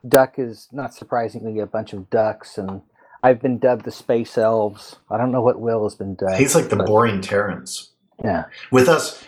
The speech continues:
Speaker 2: we, we call his nation food. That's what we're looking for. They're, they're what's being served for dinner. <laughs> But yeah, so it's kind of a cool game once you get into it, because now at this point, like, uh, we're starting to gear up. We've all got our colonies going, so I'm actually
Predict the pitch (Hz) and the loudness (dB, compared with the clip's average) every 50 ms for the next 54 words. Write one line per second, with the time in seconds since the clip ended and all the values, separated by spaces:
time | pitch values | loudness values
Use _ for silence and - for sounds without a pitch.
0 | - _ - 127 156 160 117 127 - 165 - - 147 123 113 - - 120 - - | -20 _ -4 -4 -4 -4 -4 -4 -4 -2 0 2 2 2 2 0 -4 -10 -10 -8
1 | 107 101 101 98 - 101 92 87 - - - 98 87 - - - - - _ _ | -6 -6 -6 -6 -8 -8 -10 -10 -10 -8 -6 -6 -6 -6 -8 -14 -20 -20 _ _
2 | _ _ _ _ _ _ _ _ _ _ _ _ _ _ _ - 95 104 92 - | _ _ _ _ _ _ _ _ _ _ _ _ _ _ _ -12 -10 -10 -10 -8
3 | - 92 87 87 90 87 85 82 82 - 82 - - - 92 82 - 101 98 92 | -10 -10 -8 -6 -6 -6 -6 -6 -8 -10 -12 -12 -6 -6 -6 -2 0 0 0 0
4 | 92 - - 104 101 98 95 98 101 - - - 117 104 95 95 95 - - 110 | 0 2 4 4 4 4 2 0 -2 -2 -4 -4 -2 -2 0 0 2 2 2 2
5 | 104 95 - - 95 92 - 110 113 - - - - - - - - - - 214 | 2 0 -2 -4 -2 2 4 4 4 4 2 -2 -4 -4 -2 -2 0 0 0 -2
6 | - - - - - - - _ _ _ _ _ _ _ - - - - - - | -2 -4 -8 -16 -20 -20 -20 _ _ _ _ _ _ _ -20 -20 -16 -12 -10 -8
7 | - - - - - 147 151 185 180 - - 170 151 - - - 185 180 160 156 | -8 -8 -8 -2 2 4 6 8 6 6 4 0 -4 -2 -2 -2 -2 -2 -4 -6
8 | - - 170 165 - 165 156 139 131 127 123 - 127 113 123 120 139 143 - 139 | -4 -4 -4 -4 -2 -4 -2 -2 -4 -4 -4 -6 -6 -4 -2 -2 -2 -2 -2 -4
9 | 117 98 98 - - 104 95 110 113 110 107 - 131 131 127 - - 117 104 98 | -4 -4 -4 -6 -6 -6 -2 0 2 2 2 2 0 -2 -2 -2 0 0 0 2
10 | 95 95 95 92 92 - - - - - - _ _ _ - 110 101 98 95 90 | 2 2 2 2 0 -4 -12 -18 -20 -20 -20 _ _ _ 0 2 2 2 2 0
11 | 92 104 101 - - - 113 113 113 110 104 98 95 98 104 104 101 98 - 104 | 0 0 0 2 4 4 4 4 2 -2 -6 -8 -8 -4 -2 -2 -2 -2 -2 -6
12 | 101 95 98 98 101 98 98 98 90 87 - - 113 107 107 107 101 95 92 - | -2 0 2 2 2 0 -2 -4 -4 -4 -2 0 2 2 2 2 0 -2 -4 -6
13 | - 101 92 90 87 85 - - 101 92 95 95 95 90 90 - - 98 92 87 | -6 -6 -6 -6 -6 -6 -6 -4 0 0 2 2 2 0 0 -2 -2 -2 -2 -2
14 | 87 | -4